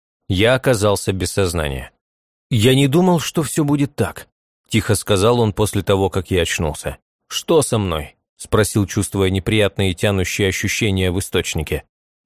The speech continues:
"Это было покушение?" "Нет, что ты!" Тут же вскочил со своего места Георгий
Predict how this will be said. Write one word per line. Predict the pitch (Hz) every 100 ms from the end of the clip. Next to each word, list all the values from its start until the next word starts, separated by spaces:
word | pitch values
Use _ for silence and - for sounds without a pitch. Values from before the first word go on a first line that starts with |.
| _
"Это | 120 127
было | 127 127
покушение?" | 113 117 113 - 180 170 110 73 _ _ _ -
"Нет, | 117 208 160 -
что | - 208 208
ты!" | 95 76 _ _ _ _ -
Тут | 110
же | 95 95
вскочил | - 107 - 110
со | -
своего | 101 - 98 92
места | 92 98 - 110
Георгий | 95 110 139 127 127